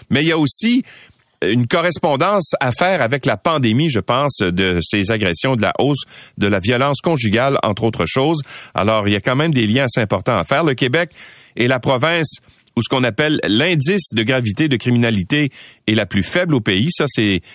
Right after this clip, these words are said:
quand même, euh, une bonne nouvelle. Il s'agit de cinquante-quatre virgule trois,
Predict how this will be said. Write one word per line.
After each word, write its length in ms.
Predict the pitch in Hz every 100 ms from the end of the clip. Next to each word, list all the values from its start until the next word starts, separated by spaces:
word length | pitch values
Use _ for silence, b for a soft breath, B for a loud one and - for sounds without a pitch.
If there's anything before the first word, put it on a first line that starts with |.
| B -
quand 160 | 120
même, 240 | 127 143 117
euh, 340 | 95 87 85
une 120 | 92
bonne 180 | 98 123
nouvelle. 280 | 104 117 156
Il 80 | 139
s'agit 280 | 117 101 131
de 100 | 101
cinquante-quatre 760 | 147 135 127 110 156 151 107
virgule 360 | 107 104 98 85
trois, 340 | 110 120